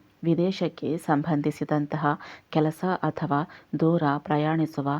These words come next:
ಯೋಗವೂ ಕೂಡ ಲಭಿಸುವುದು. ಇದರಿಂದಾಗಿ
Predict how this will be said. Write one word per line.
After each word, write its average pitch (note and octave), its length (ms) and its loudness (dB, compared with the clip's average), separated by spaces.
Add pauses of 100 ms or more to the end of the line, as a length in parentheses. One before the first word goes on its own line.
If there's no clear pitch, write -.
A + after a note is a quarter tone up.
(340)
ಯೋಗವೂ F3 520 2
ಕೂಡ D3+ 240 -2 (180)
ಲಭಿಸುವುದು. D3 680 -2 (440)
ಇದರಿಂದಾಗಿ D#3+ 760 2